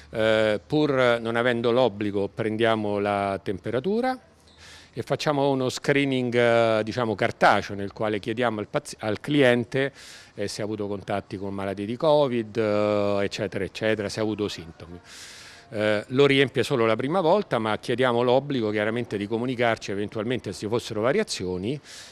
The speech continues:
eh, diciamo di comunicarcelo. Eh, chiaramente vengono immediatamente disinfettate le mani all'inizio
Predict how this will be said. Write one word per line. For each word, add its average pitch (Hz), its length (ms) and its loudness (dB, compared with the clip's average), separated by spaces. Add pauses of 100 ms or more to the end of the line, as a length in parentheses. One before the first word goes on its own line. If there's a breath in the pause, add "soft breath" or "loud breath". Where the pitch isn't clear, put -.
(120 loud breath)
eh, 95 840 -2
diciamo 104 320 -2
di 104 80 -4
comunicarcelo. 95 800 -8 (240)
Eh, 107 140 -8 (120)
chiaramente 131 640 2 (140)
vengono 120 400 0
immediatamente 120 540 0
disinfettate 104 640 -4
le 165 80 -4
mani 208 480 -2
all'inizio 104 640 -6